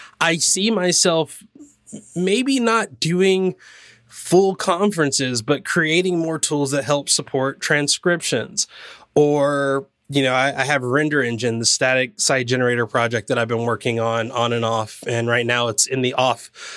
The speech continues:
phase because I really don't have much to do with it right now.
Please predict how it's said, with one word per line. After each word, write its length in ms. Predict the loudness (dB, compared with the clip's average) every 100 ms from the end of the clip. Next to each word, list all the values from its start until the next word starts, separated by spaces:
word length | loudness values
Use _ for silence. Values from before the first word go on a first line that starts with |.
| -18
phase 440 | -2 2 2 0 -2
because 480 | -4 0 0 0 0
I 60 |
really 260 | 0 0 0
don't 200 | -2 -2
have 580 | -2 0 0 -2 -6 -16 _ _ -20 -20 -20 -20 -20 -6
much 420 | 0 2 2 0 -2
to 80 |
do 260 | -2 0 0
with 200 | 0 -4
it 140 | -8
right 240 | -4 -2 -2
now. 280 | -4 -4